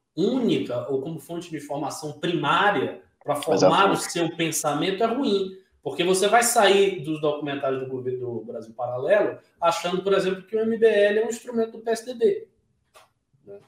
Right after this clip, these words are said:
Speaker 1: Entre, entre, entre outras teses.
Speaker 2: Olha só, o...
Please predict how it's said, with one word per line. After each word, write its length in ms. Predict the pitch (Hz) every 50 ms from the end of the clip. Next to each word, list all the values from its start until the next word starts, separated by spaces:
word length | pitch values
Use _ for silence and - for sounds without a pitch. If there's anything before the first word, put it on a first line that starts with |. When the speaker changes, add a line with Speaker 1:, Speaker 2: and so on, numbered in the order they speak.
| _ _ _
Speaker 1:
Entre, 240 | - 107 - - 131 131 131
entre, 260 | - 143 139 - 135
entre 220 | 131 123 127 131
outras 360 | 131 131 127 131 131 - -
teses. 520 | - 120 117 113 - - - - - _ _ _ _ _ - - - - - - _ _ _ _ _ _ _ _ _ _ _ _ _ _ _ _
Speaker 2:
Olha 240 | - - 120 120 120
só, 240 | 117 - - - 104
o... 880 | 101 98 95 87 87 87 85 85 87 85 85 82 80 78 80 - -